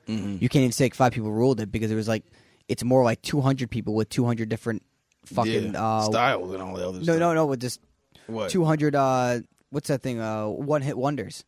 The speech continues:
Speaker 1: Oh,
Speaker 2: Like,
Speaker 1: yeah.
Speaker 2: imagine all the one-hit wonders from the SoundCloud era. You can't just say this person
Speaker 1: Yeah.
Speaker 2: was ruling or this person was ruling. You could to a certain extent, but a lot of the biggest bangers from that era are from one-hit wonders.
Speaker 1: Now, was, was Cap G a SoundCloud rapper?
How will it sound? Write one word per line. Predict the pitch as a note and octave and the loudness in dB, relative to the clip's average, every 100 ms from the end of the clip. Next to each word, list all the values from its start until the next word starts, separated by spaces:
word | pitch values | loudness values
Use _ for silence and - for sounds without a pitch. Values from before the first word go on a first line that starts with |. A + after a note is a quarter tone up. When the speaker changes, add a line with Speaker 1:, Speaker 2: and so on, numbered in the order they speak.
| _ - | _ -6
Speaker 1:
Oh, | G#2+ C3 C#3 C#3+ C#3 C3 | 0 4 4 4 4 4
Speaker 2:
Like, | E3 | 2
Speaker 1:
yeah. | |
Speaker 2:
imagine | F3+ G3 G#3 | 2 0 0
all | G3 | 0
the | F3 | 0
one-hit | F3 F3 E3+ | 0 0 0
wonders | C#3+ D#3+ D#3 A#2+ | 0 0 0 -4
from | |
the | A#2 | -6
SoundCloud | - C3 C3+ A2+ | -2 -2 -2 -4
era. | G#2 | -4
You | A2+ | -2
can't | E3 | 0
just | C#3 C3 | 0 0
say | B2 | -2
this | A2 | 0
person | G#2 A#2 A#2 | 0 0 0
Speaker 1:
Yeah. | |
Speaker 2:
was | G#2+ | 0
ruling | A#2 A#2+ | 0 0
or | A#2 | -2
this | A#2 | -4
person | - A#2 A2 | -4 -4 -4
was | A2 | -4
ruling. | G#2+ A#2+ | -2 -2
You | E3 | -2
could | E3 G3+ F#3 | 2 4 4
to | C3 | 2
a | |
certain | - D3+ A2+ | 2 2 2
extent, | G#2 - A2 A2 - _ _ - - - | -2 -4 -4 -6 -10 _ _ -20 -20 -2
but | C3 B2+ - _ _ - | 2 2 0 _ _ -2
a | B2 | 0
lot | C3 D#3 | 2 2
of | |
the | C3 | 0
biggest | A2 C#3 D3 A#2 | 0 2 0 0
bangers | B2+ C#3+ D3+ A#2 A2 | 0 0 0 -2 -4
from | - A#2+ | -2 -2
that | A#2+ - | 0 0
era | B2 C#3+ A2+ A#2 _ _ - | 0 0 0 -4 _ _ -2
are | A2 | 0
from | A#2 A#2+ | 0 -4
one-hit | A2+ A#2+ B2 G2+ | -2 -2 -2 -2
wonders. | C3+ B2 C#3+ - - | -2 -4 -10 -14 -6
Speaker 1:
Now, | B2 C3 B2 - _ _ | 0 2 2 -2 _ _
was, | A#2 A#2+ A#2 A2 G#2 - _ _ _ - | 0 4 4 2 -4 -12 _ _ _ -4
was | G#2+ A2+ - | 0 2 0
Cap | - E3+ G3 A2+ | 0 2 0 -2
G | G#2+ C#3 D#3 | -4 -4 -2
a | B2+ | -4
SoundCloud | C3 D3+ D3 D3 D#3 D3+ C#3 | -4 -2 -2 -2 0 0 2
rapper? | D3 C#3+ C#3+ C3+ | 0 -2 -4 -12